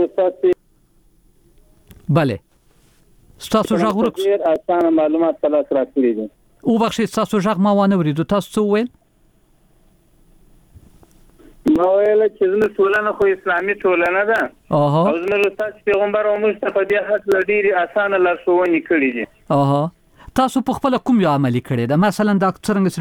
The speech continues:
Speaker 2: ډاکټران وایي چې لاسونه مینځئ، په صابون یې وینځئ، د ل-، شلو ثانیو لپاره یې مینځئ، له یوه بل سره روغبړ مه کوئ، په غیږ پوښتنه مه کوئ، له میلمستیاوو ډډه وکئ، یو ځای مه سره ګرځئ. له دغو کارونو کې کوم یو تاسو عملي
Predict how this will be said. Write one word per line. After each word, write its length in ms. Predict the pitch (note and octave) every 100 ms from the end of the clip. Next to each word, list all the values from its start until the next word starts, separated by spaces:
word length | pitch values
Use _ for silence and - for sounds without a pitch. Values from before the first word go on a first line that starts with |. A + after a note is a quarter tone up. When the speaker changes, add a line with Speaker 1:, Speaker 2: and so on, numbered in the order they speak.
| D#3
Speaker 2:
ډاکټران 440 | D3+ F3 F3+ F3+
وایي 140 | E3 D#3
چې 140 | E3 D3 - - - - - D3
لاسونه 340 | D3+ - F3+ D#3+
مینځئ، 280 | D#3 C#3+ C#3+
په 60 | -
صابون 280 | D#3+ C#3+ D#3+
یې 100 | D#3 C3
وینځئ، 300 | C#3 C3+ D3 A#2+
د 20 |
ل-، 200 | C3+ C#3 - - - -
شلو 180 | F#3+ D#3+
ثانیو 380 | - D3+ D#3 D#3+
لپاره 260 | D3 E3 D3
یې 80 | C#3+
مینځئ، 240 | C#3+ C3 C#3 C3
له 40 | C3+
یوه 80 | D3
بل 60 | E3+ -
سره 200 | D#3 C#3+
روغبړ 360 | C#3 G#2+ C#3+ D#3+
مه 120 | D3+ -
کوئ، 220 | C#3 C3+
په 120 | - B2
غیږ 160 | F3+ -
پوښتنه 340 | D#3+ - F3 D3+
مه 60 | C#3+
کوئ، 320 | - C#3+ C3+ - _ - - - - - D#3
له 80 | D3+ D3
میلمستیاوو 640 | D3 D3 C#3+ - G3 F#3 F3
ډډه 260 | F3 E3 D#3
وکئ، 260 | D3 - C#3+ C3+
یو 80 | D#3 C3
ځای 140 | F#3 F3+
مه 20 | F3+
سره 340 | - E3+ D#3+ - - - B2+
ګرځئ. 340 | E3+ D3 C#3 D3+ - - -
له 120 | E3 F#3+
دغو 140 | A3+ A3
کارونو 240 | G3 G#3 A3
کې 140 | F#3 F#3+
کوم 120 | A3+
یو 80 | F#3
تاسو 280 | C#3+ D3 -
عملي 240 | A#2+ G#2+